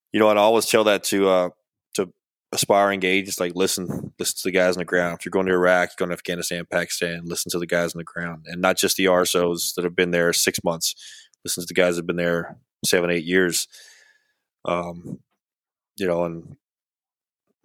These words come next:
uh, I, I think that's super important. What, uh, what kind of challenges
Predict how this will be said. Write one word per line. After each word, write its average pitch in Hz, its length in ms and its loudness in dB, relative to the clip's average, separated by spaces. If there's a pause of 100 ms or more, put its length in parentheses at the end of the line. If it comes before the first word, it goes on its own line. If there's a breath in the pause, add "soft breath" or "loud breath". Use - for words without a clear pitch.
uh, - 200 -14 (100)
I, - 60 -10 (220)
I 90 60 -18
think - 160 -16
that's - 160 -12
super 90 300 -8
important. 87 460 -6 (320 soft breath)
What, 151 180 4
uh, 147 220 4 (600)
what 127 140 -8
kind 170 120 4
of 120 60 -2
challenges 107 640 2